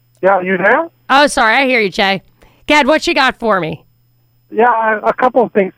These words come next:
Speaker 1: First, I'm a libertarian, and I, Paul would not even be on my list. I'll get to that in a minute. But I just wanna tell you, John Kasich is the real deal. Let me tell you.
Speaker 2: Oh,
Speaker 1: It
Speaker 2: you
Speaker 1: will be
Speaker 2: like him?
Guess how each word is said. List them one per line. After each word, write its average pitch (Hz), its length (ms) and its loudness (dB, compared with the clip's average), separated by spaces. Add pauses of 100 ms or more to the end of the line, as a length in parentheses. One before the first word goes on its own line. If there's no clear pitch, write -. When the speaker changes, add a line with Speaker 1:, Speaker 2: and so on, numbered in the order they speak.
Speaker 1:
First, 233 260 0
I'm 190 160 -4
a 190 80 0
libertarian, 208 760 -2
and 175 140 0
I, 170 220 -2 (260)
Paul 233 300 2
would 185 160 -6
not 180 240 0
even 202 320 -6
be 180 100 -2
on 175 100 2
my 165 140 0
list. 170 260 -2
I'll 156 120 -2
get 185 240 -2
to 180 60 -4
that 170 180 0
in 151 100 -4
a 151 80 0
minute. 156 340 0 (300)
But 175 100 2
I 214 120 2
just 240 240 -4
wanna 214 240 2
tell 190 260 -2
you, 143 240 -4 (420)
John 254 320 2
Kasich 214 600 -4 (560)
is 196 160 0 (100)
the 185 100 0
real 202 540 0
deal. 156 280 0
Let 202 120 -2
me 233 240 -8
tell 202 160 0
you. 131 160 -2 (260)
Speaker 2:
Oh, 339 200 4
Speaker 1:
It - 40 -4
Speaker 2:
you 330 100 2
Speaker 1:
will 254 40 -2
be 214 40 -2
Speaker 2:
like 214 260 0
him? 523 220 -2